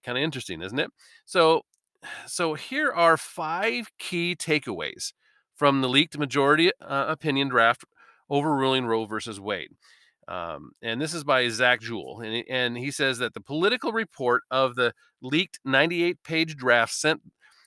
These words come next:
the country into rage, rejoice, and confusion. <laughs> But, well, what does the leaked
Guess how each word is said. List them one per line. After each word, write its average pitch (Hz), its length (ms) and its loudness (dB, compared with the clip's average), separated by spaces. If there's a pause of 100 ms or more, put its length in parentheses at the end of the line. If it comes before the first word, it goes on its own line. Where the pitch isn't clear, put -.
(120)
the 135 100 -4
country 160 500 0
into 127 380 -4
rage, 151 580 0
rejoice, 117 720 -2 (400)
and 92 140 -16
confusion. 123 560 -4 (260)
<laughs> - 140 -10 (280)
But, 196 160 4 (360)
well, 147 160 0
what 247 220 2
does 233 260 4
the 147 240 4
leaked 160 460 -4